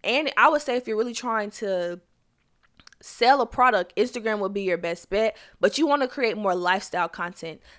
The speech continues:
That is the type of content that resonates most on Instagram. It's a little bit more personal.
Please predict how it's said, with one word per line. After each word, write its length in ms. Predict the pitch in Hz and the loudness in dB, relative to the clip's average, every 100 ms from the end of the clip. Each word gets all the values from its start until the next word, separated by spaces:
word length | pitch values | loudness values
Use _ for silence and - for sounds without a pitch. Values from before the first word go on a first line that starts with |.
| - | 0
That 200 | 185 202 | 2 2
is 80 | 220 | 0
the 100 | 196 | -2
type 260 | 214 190 | -2 -2
of 100 | 180 | -6
content 380 | - 190 196 175 | -6 -6 -6 -8
that 120 | 147 | -6
resonates 460 | 185 185 180 170 175 | -6 -6 -6 -8 -6
most 240 | 170 180 | -6 -6
on 120 | 175 - | -10 -10
Instagram. 600 | 196 214 208 202 202 214 - - | -10 -8 -6 -4 -4 -8 -14 -10
It's 120 | 220 | -4
a 60 | |
little 160 | 285 277 | -2 2
bit 140 | 220 185 | 2 2
more 160 | 185 | -2
personal. 800 | - 220 247 247 226 226 226 | -4 -4 -4 -4 -4 -2 -4